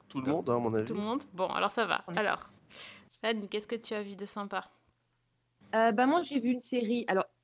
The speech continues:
Speaker 3: une série sur Netflix qui est une série italienne que vous pouvez regarder en V O S T ou en V F,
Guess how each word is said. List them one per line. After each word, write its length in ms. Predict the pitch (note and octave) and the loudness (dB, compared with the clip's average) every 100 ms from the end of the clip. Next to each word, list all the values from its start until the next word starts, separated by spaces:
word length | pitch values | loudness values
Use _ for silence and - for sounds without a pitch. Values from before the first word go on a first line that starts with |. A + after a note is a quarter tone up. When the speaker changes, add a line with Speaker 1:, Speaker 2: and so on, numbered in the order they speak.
| _ - | _ -4
Speaker 3:
une 120 | D4 | -4
série 280 | - D#4 D4+ | 0 0 0
sur 140 | - A#3+ | 0 2
Netflix 440 | A#3 - C#4 - | 2 0 -10 -6
qui 120 | - | -2
est 100 | G#3 | 2
une 100 | A3 | 2
série 280 | G#3+ G3+ G#3+ | 0 -4 -4
italienne 500 | - D4 A3+ F#3+ G3 E4 - | 0 4 6 6 4 0 0
que 60 | A3 | 0
vous 140 | A3 | 0
pouvez 240 | C4+ B3+ | -2 2
regarder 500 | B3+ A3+ A3 G#3 G#3+ - - | 2 2 2 2 2 0 0
en 120 | C4 | 2
V 160 | D4+ D#4+ | 6 6
O 100 | C4 | 6
S 180 | B3+ - | 2 0
T 180 | A#3+ - | -4 -2
ou 140 | A3+ A#3+ | 2 4
en 80 | |
V 240 | G#3+ A3 | 6 6
F, 60 | G#3+ | 4